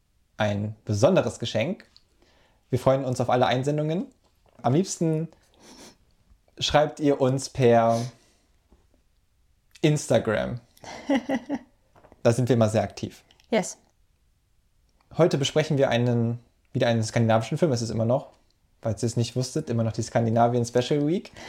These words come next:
Speaker 2: <laughs>
Speaker 1: Und heute besprechen wir einen sehr, sehr, sehr, sehr krassen Film.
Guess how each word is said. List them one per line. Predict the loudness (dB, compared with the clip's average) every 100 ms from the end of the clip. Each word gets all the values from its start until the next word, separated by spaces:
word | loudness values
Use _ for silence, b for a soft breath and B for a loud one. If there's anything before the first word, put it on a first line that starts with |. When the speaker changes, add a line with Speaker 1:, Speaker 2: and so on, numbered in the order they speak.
| 0
Speaker 2:
<laughs> | 0 2 -2 -2 -8 -10 -20 -20 _ -20 -20 -4 0
Speaker 1:
Und | 0 -2 -4 2
heute | 2 2
besprechen | 0 0 2
wir | 0 2
einen | 0 0 -2 2
sehr, | 4 4
sehr, | 2 0 0
sehr, | 2 2 2
sehr | -2 -4
krassen | -4 -8 -8 -8
Film. | -2 -2 -2